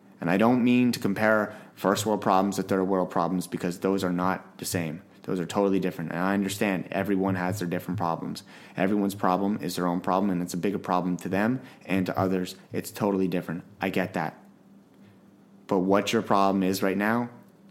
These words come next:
is that you're not doing stuff. The reason why you feel like everything is too much is because you've created that thought in your head. You've created that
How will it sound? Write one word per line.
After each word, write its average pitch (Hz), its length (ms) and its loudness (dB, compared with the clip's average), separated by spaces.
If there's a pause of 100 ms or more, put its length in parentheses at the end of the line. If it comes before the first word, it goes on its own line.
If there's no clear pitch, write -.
(160)
is 101 100 -6
that 90 160 -2
you're 101 80 0
not 87 240 -2
doing 92 240 0
stuff. - 360 -10 (800)
The 90 100 0
reason 107 380 2
why 104 260 6
you 101 300 2
feel 104 280 0
like 95 180 0
everything 98 320 2
is 95 100 -4
too 92 140 -4
much 92 300 -2
is 87 60 -8
because 98 360 -4
you've 92 140 -4
created 98 680 0
that 92 300 -2 (180)
thought - 560 0
in 98 180 0
your 92 180 -2
head. 82 340 -8 (520)
You've 110 220 0
created 113 640 2
that 101 320 0